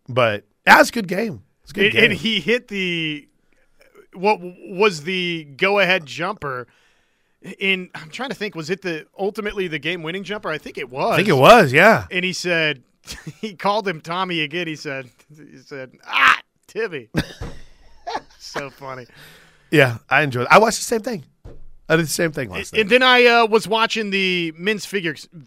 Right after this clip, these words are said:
Speaker 2: figure skating short program, which I have no understanding what is happening.
Speaker 1: Same.
Speaker 2: But it's my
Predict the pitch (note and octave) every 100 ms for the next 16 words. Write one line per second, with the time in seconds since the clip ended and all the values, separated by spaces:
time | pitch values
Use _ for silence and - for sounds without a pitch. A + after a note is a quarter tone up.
0 | _ G#3+ F#3 F3 - F3 D3+ - F#3 F3+
1 | D3 C3 B2 A#2+ A2+ A2 _ - F3 F3
2 | G3+ F3+ F3+ D#3 E3+ G3+ A#3 G#3+ G3 -
3 | G3+ G#3 A3 B3 - _ - _ _ _
4 | D3+ G#3 F#3+ F3 F3+ F#3 G3+ A3 A#3+ -
5 | G#2+ G#2 G2+ G#2 _ C3+ F3+ E3+ F#3 F#3
6 | F3 E3